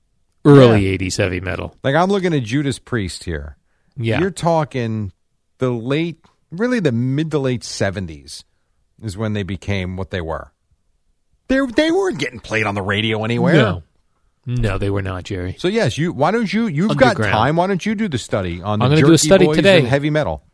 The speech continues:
Speaker 1: I'm gonna do a study today after the program. I'm going to gather all of my scientist friends. I'm gonna get all the researchers from Quinnipiac. I'm gonna reach out to Christopher Lopresti, who does updates here. I'm gonna see if he can gather some Quinnipiac poll people. I'm gonna find people who work for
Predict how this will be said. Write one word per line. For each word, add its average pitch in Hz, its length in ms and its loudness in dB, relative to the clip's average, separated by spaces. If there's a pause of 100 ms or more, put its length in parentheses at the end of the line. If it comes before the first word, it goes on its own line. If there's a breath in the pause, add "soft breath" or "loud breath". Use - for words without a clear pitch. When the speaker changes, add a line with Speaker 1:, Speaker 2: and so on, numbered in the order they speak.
(120)
Speaker 1:
I'm 143 80 4
gonna 143 120 4
do 135 160 4
a 123 40 2
study 131 280 0
today 131 340 2
after 127 200 -2
the 123 80 -4
program. 110 480 -2 (220)
I'm 127 180 -4
going 120 220 2
to 113 60 -2
gather 120 440 2
all 123 220 4
of 120 60 -2
my 117 120 2
scientist 117 560 -2
friends. 98 440 -6 (340 soft breath)
I'm 117 100 -4
gonna 117 160 -2
get 117 140 2
all 127 180 6
the 120 100 4
researchers 120 640 0
from 110 120 -6
Quinnipiac. 110 680 0
I'm 104 80 -6
gonna 104 140 -4
reach 107 200 -4
out 110 180 0
to 110 80 -6
Christopher - 500 -4
Lopresti, 110 540 0
who 110 100 -2
does 104 200 -2
updates 110 360 -2
here. 113 180 -2 (460 loud breath)
I'm 110 100 0
gonna 107 140 0
see 120 180 0
if 101 80 -4
he 117 180 0
can 113 160 -4
gather 113 300 2
some 110 180 -8
Quinnipiac 113 640 0
poll 120 240 2
people. 101 380 -4 (440 soft breath)
I'm 120 140 0
gonna 117 220 2
find 117 440 0
people 127 280 2
who 123 80 4
work 117 280 4
for 110 460 2